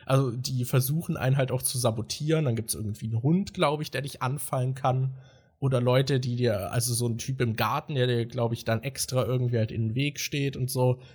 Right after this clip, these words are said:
Und es ist halt Game Over, sobald du halt irgendwo reinknallst. Ich glaub, man hatte auch Leben.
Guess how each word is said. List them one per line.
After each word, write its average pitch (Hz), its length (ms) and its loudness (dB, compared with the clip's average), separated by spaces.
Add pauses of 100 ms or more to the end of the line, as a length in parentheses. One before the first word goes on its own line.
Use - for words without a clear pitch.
(120)
Und 120 560 0 (140)
es 117 120 0
ist 127 140 2
halt 120 180 2
Game 113 240 -6
Over, 110 500 -2
sobald 110 360 -4
du 107 60 -2
halt 104 320 -4
irgendwo 110 260 -2
reinknallst. 107 680 -2
Ich - 120 -10
glaub, 120 180 2
man 117 160 2
hatte 117 220 -2
auch 110 100 -4
Leben. 113 480 -2